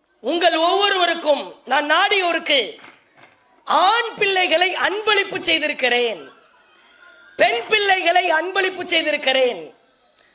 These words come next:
குழந்தை பாக்கி என்றது அல்லாஹ் கொடுக்கிற கிஃப்ட். எதை நம்ம நினைச்சாலும் புள்ள பத்திட்டு போயிட முடியாது.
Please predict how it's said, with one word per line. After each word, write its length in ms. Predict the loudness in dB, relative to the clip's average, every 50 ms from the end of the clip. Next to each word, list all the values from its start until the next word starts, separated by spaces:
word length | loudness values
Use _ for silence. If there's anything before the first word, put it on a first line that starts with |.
| _ _ _ _ _
குழந்தை 400 | 2 2 4 4 4 2 2 2
பாக்கி 420 | 2 4 2 2 0 0 0 0 0
என்றது 340 | 0 2 2 2 2 4
அல்லாஹ் 420 | 2 2 2 2 2 2 2 0 0
கொடுக்கிற 380 | -4 -6 -6 -4 -2 0 0
கிஃப்ட். 640 | 0 2 2 0 0 0 -4 -2 0 0 0 0 -2 -6 -14 -20 _ _ _ _ _ _ _ _ _ _ _ _ _ _ _ _ _ _ _ _ _ _
எதை 240 | 2 2 4 4 4
நம்ம 160 | 2 2 2
நினைச்சாலும் 800 | 2 2 2 2 0 0 0 0 2 2 2 2 0 0 -4 -6 -10 -16 -8 -2
புள்ள 120 | 2 2 2 2
பத்திட்டு 260 | 2 0 0 0 0
போயிட 260 | 2 2 2 2 0
முடியாது. 480 | 0 0 0 0 2 0 0 -2 -6 -10